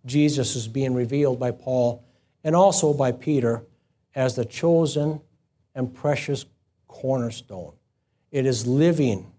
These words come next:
and it's a life-giving stone, and it's God's doing, because at the beginning of that verse, verse six, "Behold, I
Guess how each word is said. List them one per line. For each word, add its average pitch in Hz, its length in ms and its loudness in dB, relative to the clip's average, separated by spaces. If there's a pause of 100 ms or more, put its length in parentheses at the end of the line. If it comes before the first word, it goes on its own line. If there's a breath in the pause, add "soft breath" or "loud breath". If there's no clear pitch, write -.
(500)
and 127 140 -4
it's 127 140 -4
a 120 40 -4
life-giving 123 1080 0
stone, 98 560 -4 (580)
and 139 140 2
it's 131 120 -2
God's 135 420 2
doing, 131 440 0 (560)
because 131 420 -2
at 123 60 -10
the 127 80 -14
beginning 151 420 0
of 143 120 0
that 143 220 0
verse, 135 400 0
verse 127 300 -4
six, - 380 -6 (380)
"Behold, 139 720 0
I 185 440 4